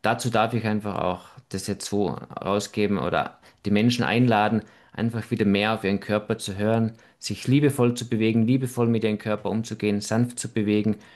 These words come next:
ein bisschen in die Natur zu gehen und ja, einfach Bewegung wieder Teil des Lebens werden zu lassen.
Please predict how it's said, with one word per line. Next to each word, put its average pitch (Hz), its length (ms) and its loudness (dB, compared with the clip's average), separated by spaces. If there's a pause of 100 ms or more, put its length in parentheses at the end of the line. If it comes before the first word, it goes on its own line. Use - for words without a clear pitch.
(260)
ein - 100 -20
bisschen 104 260 -2
in 110 60 4
die 107 80 4
Natur 107 420 2
zu 123 160 -6
gehen 110 320 0 (520)
und 95 720 -2
ja, 95 280 -4 (600)
einfach 101 360 -2
Bewegung 120 600 4
wieder 113 220 2
Teil 98 260 0
des 98 180 -8
Lebens 90 360 -4
werden 92 220 -4
zu - 140 -12
lassen. - 380 -14